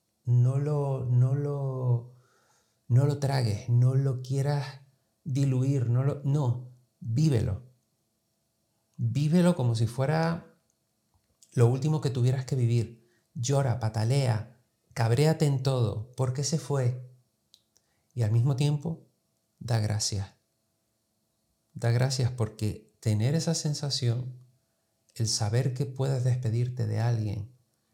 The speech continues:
el saber que puedes estar, que puedes expresarlo incluso si tienes esa suerte, de los últimos minutos de la vida de alguien, si tienes la suerte de, de hablar, yo creo que es algo de las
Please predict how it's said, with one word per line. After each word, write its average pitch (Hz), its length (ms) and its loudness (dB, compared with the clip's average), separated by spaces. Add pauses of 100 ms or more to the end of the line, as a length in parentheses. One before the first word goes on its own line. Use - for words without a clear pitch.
(100)
el 101 100 -6
saber 110 360 -2
que 123 80 -4
puedes 123 300 2
estar, 117 640 -2 (500)
que - 80 2
puedes 160 320 2
expresarlo 151 520 2
incluso 123 480 0
si 120 140 -4
tienes 123 260 2
esa 123 200 4
suerte, 131 520 -4 (380)
de 113 200 0
los 107 160 2
últimos 139 420 0
minutos 127 440 0
de 113 100 0
la 107 120 0
vida 110 240 0
de 104 120 -2
alguien, 113 540 -2
si - 100 -16
tienes 127 300 -2
la 123 80 -4
suerte 117 380 -2
de, 107 180 -2
de 113 160 -4
hablar, 107 540 -2 (1600)
yo 123 120 -6
creo 147 280 0
que 127 560 0 (300)
es 131 140 0
algo 120 280 2
de 107 140 0
las 104 380 -2